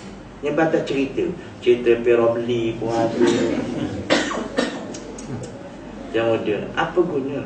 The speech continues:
Ha, tu saya beri, akan beri arahan. Minta tinggalkan kemah.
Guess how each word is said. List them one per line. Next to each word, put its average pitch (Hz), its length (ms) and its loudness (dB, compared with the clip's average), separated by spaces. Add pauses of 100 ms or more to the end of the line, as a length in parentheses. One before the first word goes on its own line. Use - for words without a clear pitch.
(420)
Ha, - 200 -2
tu 139 100 -2
saya 156 180 2
beri, 196 300 4
akan 190 220 2 (100)
beri 175 100 6
arahan. 139 400 6 (460)
Minta 127 600 6
tinggalkan 123 800 2
kemah. 95 320 -4